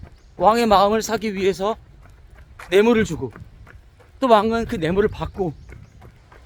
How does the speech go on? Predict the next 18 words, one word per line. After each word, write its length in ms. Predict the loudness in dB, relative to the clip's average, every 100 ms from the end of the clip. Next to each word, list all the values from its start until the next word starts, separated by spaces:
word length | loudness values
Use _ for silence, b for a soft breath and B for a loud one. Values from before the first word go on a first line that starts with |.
| -20 -20 -20 -6
결국 380 | -4 -2 -4 -6 -18 -2
왕을 320 | 0 2 0
설득해서 720 | -2 -4 -6 -8 -2 -2 -2 -8 -20 -20 -20 -20 -20 -20 -20 -20 -20 0
모르드게의 920 | 2 4 2 -2 2 4 4 2 -4
인종인 540 | -4 -2 -2 -2 -4 -6 -16 -20 -20 -20 -20 -20 -18 -10
유다인 460 | 0 2 2 0
대학살을 500 | 0 0 0 0 -2
감행할 500 | -2 -4 -2 0 -2
계획을 480 | -2 4 4 4 -4
짜기 220 | -8 -12
시작을 280 | -10 -12 -8
해요, 80 | -10 -10 -16 -20 -20 -12
하만이. 380 | -8 -6 -8 -14 -20 -20 -20 -20 -20 -20 -20 -20 _ _ _
근데 260 | -4 -2 -2
모르드게한테 1600 | -2 -4 -4 -2 -2 -2 0 0 0 -2 -2 -2 -2 -2 -4 -6
불만 320 | -4 0 0
있으면 280 | -2 -6 -6
모르드게만 640 | -4 -6 -2 0 0 0